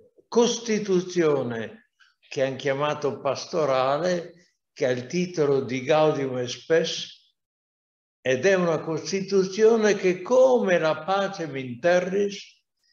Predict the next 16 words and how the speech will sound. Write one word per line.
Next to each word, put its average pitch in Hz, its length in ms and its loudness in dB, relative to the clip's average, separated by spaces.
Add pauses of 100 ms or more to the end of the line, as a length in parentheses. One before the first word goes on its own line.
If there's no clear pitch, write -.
(260)
si 175 260 0
rivolge 156 1200 -2
a 139 260 -2
tutti 208 380 0
gli 143 100 -6
uomini 170 600 0
di 135 160 -6
buona 151 580 -2
volontà. 123 720 -6 (1400)
È 135 220 -4
un 143 420 -2
documento 190 1200 0 (260)
che 170 300 -4
esprime 220 1400 0 (220)
l'ideale 190 800 2
umano. 131 880 -2